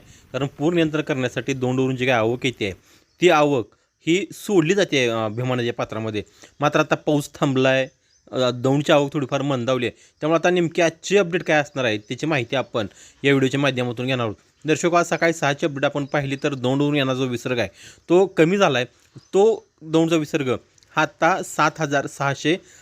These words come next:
सत्तावीस क्युसेस इतका झाला आहे आणि धरणाचा एकूण पाणीसाठा जर पाहायला गेला, तर एकशे तेरा पॉइंट त्र्याऐंशी टीएमसी धरण भरलं असून उपयुक्त पाणीसाठा हा पन्नास पॉइंट सतरा टीएमसी झाला आहे. आणि टक्केवारीमध्ये जर पाहायला गेलं, तर धरणाची टक्केवारी ही त्र्याण्णव पॉइंट पासष्ट टक्के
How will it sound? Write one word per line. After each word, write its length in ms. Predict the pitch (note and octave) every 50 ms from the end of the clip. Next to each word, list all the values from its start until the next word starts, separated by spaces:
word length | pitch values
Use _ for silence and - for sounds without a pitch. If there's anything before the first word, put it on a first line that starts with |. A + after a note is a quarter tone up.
| _ _ - -
सत्तावीस 400 | E3+ D3 - - F3 G3 - -
क्युसेस 300 | - E3+ - E3+ D3 C#3
इतका 220 | D#3+ - - C#3+
झाला 220 | C3 C3+ C#3+ C3+ B2+
आहे 100 | A2 - _ _ _ - _ _
आणि 200 | C#3+ C#3+ D#3+ E3+
धरणाचा 480 | D#3 E3 D#3+ D3 D3 D3 D3 F#3+ - - -
एकूण 260 | D#3 C#3 - D#3+ E3
पाणीसाठा 380 | - G3+ F3 D3+ - D3+ C#3
जर 100 | C3+ C3+
पाहायला 260 | C3+ - - C#3+ C3 B2+
गेला, 220 | A#2+ C3 B2+ B2
तर 140 | A#2+ - D#3
एकशे 340 | C#3 C3+ C3 - - - D3+ - -
तेरा 220 | D#3+ C3 A#2+ C3+
पॉइंट 300 | C3+ - D3 C#3+ D3 D3 - -
त्र्याऐंशी 460 | C#3 C3+ C3+ D3 D#3+ D#3 - - F3+
टीएमसी 360 | E3+ - D#3+ D3 C#3 C3+ C#3
धरण 200 | C3+ B2+ B2+ C3 C3
भरलं 200 | C3+ B2 B2 A#2+
असून 220 | - - C3 G2 - - _ - - - _ _ _ _ D#3+
उपयुक्त 320 | D#3 C3+ - F#3+ G3+ A#3+
पाणीसाठा 520 | G#3 A3+ G#3 F3 - F3+ D3 - A#2+ G#2 G#2 - _ _ _ _ _ -
हा 40 |
पन्नास 440 | F#3+ F#3 - G#3 E3 D3 D3+ F3 F3
पॉइंट 240 | - G3 D#3 C3 C3+ - _ _ _ _ -
सतरा 220 | - F3+ - D#3 D#3
टीएमसी 300 | D3+ D#3 D3+ C#3+ B2+ C#3
झाला 180 | C#3+ C3+ A#2+
आहे. 80 | G#2+ - - _ _ _ _ _
आणि 220 | B2+ C3 - -
टक्केवारीमध्ये 560 | - - - F3 F#3+ A3 A#3+ A#3 A3+ G#3+ G#3 G3+
जर 80 | G#3
पाहायला 260 | G3 - F#3+ F3 D#3
गेलं, 260 | D3+ D3 D3+ D3 C3+ B2+ -
तर 40 | D3
धरणाची 440 | D3 D3 D#3 C#3+ C3+ C#3+ - - D3+
टक्केवारी 340 | - - C#3 C#3 C#3 C#3 C3+
ही 140 | C3+ D#3
त्र्याण्णव 640 | E3+ E3 - - F3+ E3+ D3 C3+ C3 C3 C#3+ E3+ F#3
पॉइंट 420 | F3 - E3 C#3+ C3+ C#3 D#3 F3+ F3 _ - - _ _ _ _
पासष्ट 380 | - E3+ D3 - - D#3 - -
टक्के 360 | F3 - - - D#3+ C3+